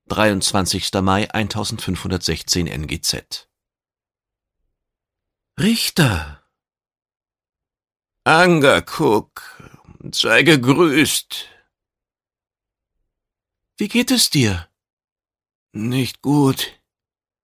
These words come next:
Das sehe ich. Ja,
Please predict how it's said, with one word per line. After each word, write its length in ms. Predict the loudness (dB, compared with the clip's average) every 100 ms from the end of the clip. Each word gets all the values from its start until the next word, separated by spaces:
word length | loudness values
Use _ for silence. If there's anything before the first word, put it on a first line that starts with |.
| _ _ _ _ _ _ _ _
Das 280 | -6 -2 0
sehe 460 | 2 4 6 4
ich. 380 | 0 -4 -12 -16 _ _ _ _ _ _ _ _
Ja, 640 | -10 -4 -2 0 -2 -6